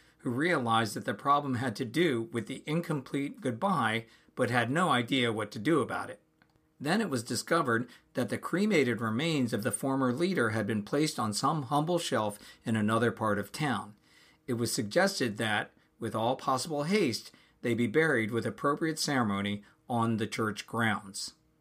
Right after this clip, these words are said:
End quote. In this case, the minister had the opportunity to create a life cycle ceremony that helped the congregation grieve.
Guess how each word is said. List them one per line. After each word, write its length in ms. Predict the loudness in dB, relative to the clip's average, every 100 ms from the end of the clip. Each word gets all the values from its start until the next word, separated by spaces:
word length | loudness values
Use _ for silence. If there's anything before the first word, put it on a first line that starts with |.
| _ _
End 200 | -2 -2
quote. 360 | 0 0 0 -8 _ _ _ _ _ _ _ _
In 120 | 0 2
this 160 | 2
case, 260 | 0 0 0
the 140 | 2
minister 440 | 2 2 2 0 2
had 200 | 0 0
the 160 | -4 0
opportunity 840 | 0 2 -2 0 0 0 0 -2
to 140 | -4 -8
create 560 | -4 -2 2 2 2
a 80 | -2
life 320 | 0 2 2
cycle 380 | 0 -2 -2 -2
ceremony 680 | -4 -2 0 0 2 2 0 -6 -8
that 180 | -2 -2
helped 440 | 2 0 0 -8
the 100 | -6
congregation 1000 | -2 0 0 -2 -2 -2 -2 0 -2 -2 -8 _
grieve. 500 | -2 2 2 -2 -10